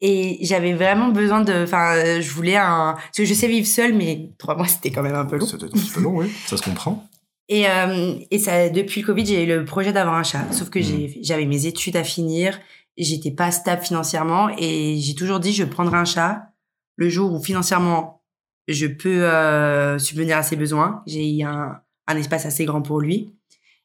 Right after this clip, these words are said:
Speaker 1: Et, euh, du coup, j'ai attendu d'avoir un contrat de minimum un an pour
Speaker 2: Mhm.
Speaker 1: prendre un chat, euh, de pas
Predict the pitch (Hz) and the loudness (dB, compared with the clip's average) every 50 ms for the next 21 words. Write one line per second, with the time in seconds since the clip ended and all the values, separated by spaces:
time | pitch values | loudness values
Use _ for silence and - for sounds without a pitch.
0 | _ _ - 180 180 185 196 208 202 190 175 165 160 156 156 156 156 156 156 151 | _ _ -4 -2 0 2 2 4 4 4 4 4 4 4 4 2 2 2 2 2
1 | 151 151 151 151 147 147 147 147 147 147 143 151 143 - 190 175 202 156 139 139 | 2 2 2 0 0 0 0 0 -2 -2 -2 -4 -6 -4 -2 0 0 0 0 0
2 | 147 151 151 165 170 156 147 143 151 147 143 147 147 143 151 160 147 - - 160 | -2 -2 0 0 0 0 0 0 0 0 0 0 -2 -2 -4 -6 -6 -4 -2 -2
3 | 165 156 151 151 147 143 139 139 135 - _ _ _ _ _ _ _ - 175 170 | -2 0 0 0 0 0 0 -2 -4 -6 _ _ _ _ _ _ _ -2 0 0
4 | 160 170 170 170 175 175 - _ _ - 120 107 98 - 151 151 147 135 - 151 | 2 2 0 -2 -2 -6 -10 _ _ -6 -4 -2 0 0 0 0 0 -2 -2 -2
5 | 151 160 196 214 208 - _ _ _ _ - _ _ _ - - 175 165 160 151 | -2 -2 -2 -4 -6 -12 _ _ _ _ -20 _ _ _ -4 -2 0 0 0 0
6 | 156 151 151 151 151 147 147 143 139 135 151 151 139 147 185 175 175 175 170 165 | 0 0 0 0 -2 -2 -2 -4 -4 -4 -2 -4 -2 0 0 2 2 2 2 2
7 | 165 | 0